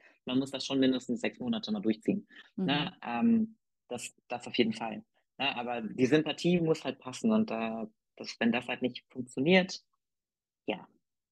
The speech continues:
Speaker 1: dann bringt der beste Coach, glaub ich, auch nichts,
Speaker 2: Ja.
Speaker 1: weil einfach du dann dem auch das Vertrauen nicht geben kannst, was halt nötig ist.
Speaker 2: Ja, und vor allem, ich meine, wie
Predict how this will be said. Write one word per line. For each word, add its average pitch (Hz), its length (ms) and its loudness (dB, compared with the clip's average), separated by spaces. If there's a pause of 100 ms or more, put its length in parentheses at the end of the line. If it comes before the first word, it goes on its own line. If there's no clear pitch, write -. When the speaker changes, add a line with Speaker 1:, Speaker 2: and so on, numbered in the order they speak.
(340)
Speaker 1:
dann 110 260 -2
bringt 123 240 -4
der 113 80 -4
beste - 260 -10
Coach, - 300 0
glaub 104 220 0
ich, 104 140 -6
auch - 100 -10
nichts, 135 400 -6 (320)
Speaker 2:
Ja. 180 240 -4
Speaker 1:
weil - 120 0
einfach 120 420 -6
du 123 120 -2
dann 120 260 -4
dem 117 220 -2
auch - 240 -8 (160)
das - 120 -20
Vertrauen 120 500 -8
nicht 104 220 -8 (140)
geben 104 220 -2
kannst, 101 480 -10
was - 280 -6
halt 101 360 -16 (100)
nötig 110 440 -6 (200)
ist. - 200 -20 (540)
Speaker 2:
Ja, 170 300 -2
und 180 220 -4
vor 180 160 -4
allem, 185 280 2
ich 185 160 -8
meine, 170 280 -2
wie 175 480 -2